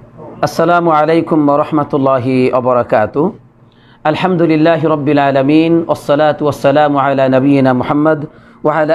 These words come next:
আলিহি ওয়া সাহবিহি আজমাইন, আম্মা বা'দ। আমার প্রাণপ্রিয় মুসলিম ভাই ও বোনেরা, পৃথিবীর যে যেখানে রয়েছেন, আমরা আপনাদেরকে স্বাগত জানাচ্ছি আমাদের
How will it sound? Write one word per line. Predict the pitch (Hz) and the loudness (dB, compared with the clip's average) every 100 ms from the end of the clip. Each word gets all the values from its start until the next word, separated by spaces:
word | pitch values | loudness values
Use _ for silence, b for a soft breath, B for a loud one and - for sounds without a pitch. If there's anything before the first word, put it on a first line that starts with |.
| 165 156 | 2 2
আলিহি | 147 135 151 131 | 2 2 2 2
ওয়া | 139 | -2
সাহবিহি | - 123 143 151 151 | -2 -4 0 2 2
আজমাইন, | 139 135 139 131 139 139 | 2 2 0 0 0 0
আম্মা | 139 135 131 | 0 0 0
বা'দ। | 139 113 - - _ B B B B B | 0 -2 -8 -20 _ B B B B B
আমার | - 160 170 156 160 - | -4 0 0 0 -4 -2
প্রাণপ্রিয় | 156 170 165 156 147 | 0 0 0 2 2
মুসলিম | 143 147 143 139 123 | 0 -2 0 0 2
ভাই | 123 | 2
ও | 123 | 2
বোনেরা, | 117 120 127 135 | 2 2 2 0
পৃথিবীর | 135 190 180 170 143 | -2 -2 0 0 2
যে | 156 | 0
যেখানে | 143 143 147 135 | 0 -2 0 2
রয়েছেন, | 139 160 160 170 175 175 B B B B B - | 2 0 0 -2 -2 -6 B B B B B -6
আমরা | 135 131 131 123 123 - - | -2 0 0 0 -2 -10 -8
আপনাদেরকে | 131 143 139 135 139 151 | -8 -2 -2 -2 -2 -2
স্বাগত | 160 160 180 180 165 | -2 0 0 0 0
জানাচ্ছি | 170 170 - 185 - - 131 | 0 -2 -2 -2 -4 -10 -4
আমাদের | 131 131 135 | -2 2 0